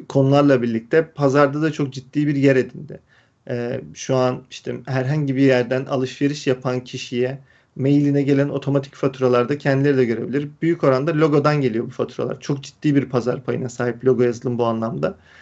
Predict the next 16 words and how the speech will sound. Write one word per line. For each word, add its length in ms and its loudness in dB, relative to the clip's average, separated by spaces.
Ee, 680 2
son 280 2
dönemde 280 4
Paraşüt'ün 520 0
de 40 0
mesela 320 -4
hızlı 240 -4
büyüdüğünü 300 -2
görüyoruz 340 2
ama 220 2
Logo 220 4
hala 560 2
açık 280 -4
ara 180 2
pazar 360 2
lideri. 400 -6